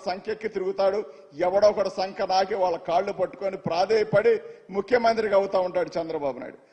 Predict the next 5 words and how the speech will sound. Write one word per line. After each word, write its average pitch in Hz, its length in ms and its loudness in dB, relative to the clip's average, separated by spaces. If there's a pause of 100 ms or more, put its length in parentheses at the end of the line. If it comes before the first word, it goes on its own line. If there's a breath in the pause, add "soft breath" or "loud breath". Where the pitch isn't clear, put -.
(160)
అలాంటి 254 520 6
వ్యక్తి 226 300 4 (1040)
అమరావతి 269 760 8
గురించి 247 240 4 (120)
మాట్లాడుతూ, 240 500 8